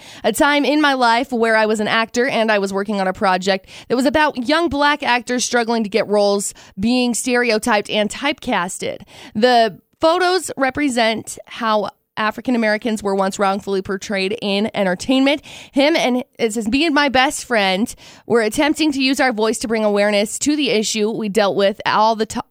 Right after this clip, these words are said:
all the time as black actors at auditions. This was to highlight and raise frustrations with not always getting a fair chance in the industry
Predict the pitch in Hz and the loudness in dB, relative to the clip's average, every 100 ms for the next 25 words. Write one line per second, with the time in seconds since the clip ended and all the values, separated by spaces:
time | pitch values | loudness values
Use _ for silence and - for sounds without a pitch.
0 | - 330 349 - 294 285 294 269 214 233 | 2 4 4 0 0 2 2 0 0 0
1 | 220 208 208 208 202 208 196 - 190 185 | 2 0 0 0 -2 2 0 2 0 0
2 | 285 - 196 50 - - - 254 349 339 | -2 -2 -6 -8 -14 -16 -4 0 0 0
3 | 330 - 311 285 254 277 285 269 302 233 | -2 0 0 0 0 -2 2 0 0 0
4 | 226 220 226 220 214 214 214 214 220 233 | 0 0 -2 -2 -2 -2 -2 0 -2 0
5 | 214 220 214 208 208 202 196 208 196 190 | -2 -2 0 0 2 0 0 -2 -2 -2
6 | 190 - 208 202 185 - 311 311 247 226 | -2 0 0 0 -2 -2 -2 0 0 0
7 | 208 - 196 | -2 -2 -4